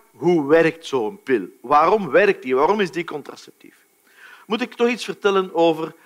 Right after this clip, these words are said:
de vrouwelijke cyclus? Hoe zit dat in elkaar? Dat gaat als volgt. De hersenen dus vrouwelijke cyclus, dat weet u,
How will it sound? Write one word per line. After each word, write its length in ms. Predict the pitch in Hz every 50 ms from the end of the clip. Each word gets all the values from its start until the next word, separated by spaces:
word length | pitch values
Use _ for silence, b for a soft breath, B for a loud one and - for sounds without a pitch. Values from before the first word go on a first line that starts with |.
| b b b b
de 260 | b - - 175 175 143
vrouwelijke 720 | - - 151 180 196 202 202 196 180 180 175 175 170 160
cyclus? 760 | - - - 127 - - - - - - - - - - - _ _ _ _ _
Hoe 140 | - 190 196
zit 120 | 190 208
dat 140 | 185 - 151
in 160 | 139 131 135
elkaar? 500 | 143 143 - 220 220 220 226 214 180 -
Dat 100 | 143 139
gaat 200 | - 135 - -
als 160 | - - -
volgt. 420 | - 120 120 - - - _ - - _ _ _ _ _ _ b b b b b b b b b
De 120 | b 139
hersenen 680 | 151 143 196 233 - - - 214 165 143 156 208 - - _ _ _ _ _ _ _ _ _ B B
dus 200 | 147 147 - - _ _ _
vrouwelijke 440 | _ 139 160 185 208 220 202 - -
cyclus, 340 | 135 - 180 175 - 196 180
dat 160 | 147 120 110
weet 220 | 117 147 170 170 180
u, 140 | 180 175